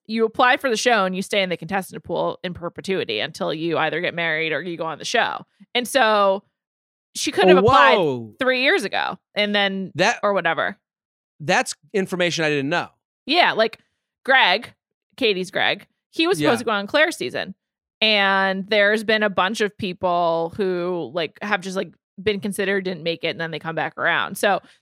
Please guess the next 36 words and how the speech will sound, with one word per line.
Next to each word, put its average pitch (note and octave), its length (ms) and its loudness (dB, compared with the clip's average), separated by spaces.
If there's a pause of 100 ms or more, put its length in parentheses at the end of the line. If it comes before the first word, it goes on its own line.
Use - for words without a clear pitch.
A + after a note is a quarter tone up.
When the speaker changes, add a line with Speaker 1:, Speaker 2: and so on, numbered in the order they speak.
Speaker 1:
they, C#4+ 180 2
like, F#4 320 0
they A#3+ 160 -2
keep - 300 -4
you G#3 100 -2
warm, G3 440 2
you G3 80 -6
know? F#3+ 160 2
It's G#3 180 -8
not B3+ 200 4
like G3+ 200 0
you G#3+ 80 0
only G3+ 160 0
got E3 160 0
one E3+ 200 0
shot. F3 440 2
And G#3+ 120 0
they're G#3+ 80 0
constantly C4 520 0
scouting. F3+ 720 0
They, E3 280 -8
uh, G3 60 0
you F3+ 100 -2
know, D#3 180 0
<laughs> - 0 -
they're G3+ 220 0
all B3+ 120 4
over A3 160 -2
LinkedIn G3 400 -4
these E3 180 -8
days. E3+ 480 -2 (220)
So C4+ 800 2 (480)
I, B3 360 6
Speaker 2:
Well A#3+ 180 6
Speaker 1:
I F#4 340 6
assume C4 760 -2